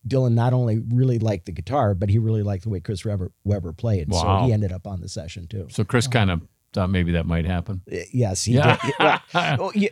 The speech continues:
Speaker 1: no, but the thing is,
Speaker 2: Yeah.
Speaker 1: it, it's funny because Chris, um, once he had worked out some of the, the, uh, the chord changes and arrangements with Bob and helped Bob teach the other music,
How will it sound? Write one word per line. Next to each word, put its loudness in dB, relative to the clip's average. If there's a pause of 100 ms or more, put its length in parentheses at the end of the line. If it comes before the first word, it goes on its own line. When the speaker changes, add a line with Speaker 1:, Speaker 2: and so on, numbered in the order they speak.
Speaker 1:
no, 2
but -4
the -10
thing -2
is, 0
Speaker 2:
Yeah. 2
Speaker 1:
it, -6
it's -2
funny -2
because 0
Chris, -2
um, 2 (360)
once 0 (240)
he 0
had 0
worked 2
out 0
some -2
of -2
the, 0
the, -2
uh, -4 (180)
the -6
chord -2
changes -2
and 0
arrangements -2
with -10
Bob 0 (320)
and 0
helped -4
Bob -2
teach -6
the 0
other 0
music, 0